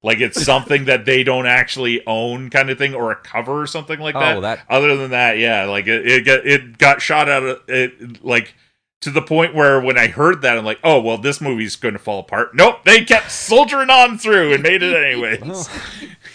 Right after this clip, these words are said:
Speaker 2: points for effort, I guess. I would still watch it
Speaker 1: Yeah.
Speaker 2: on the basis of it's him, frankly.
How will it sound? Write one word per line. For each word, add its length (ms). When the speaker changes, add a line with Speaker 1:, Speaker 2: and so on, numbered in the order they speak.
Speaker 2:
points 320
for 140
effort, 260
I 100
guess. 380
I 100
would 160
still 220
watch 220
it 40
Speaker 1:
Yeah. 120
Speaker 2:
on 60
the 60
basis 540
of 180
it's 200
him, 500
frankly. 540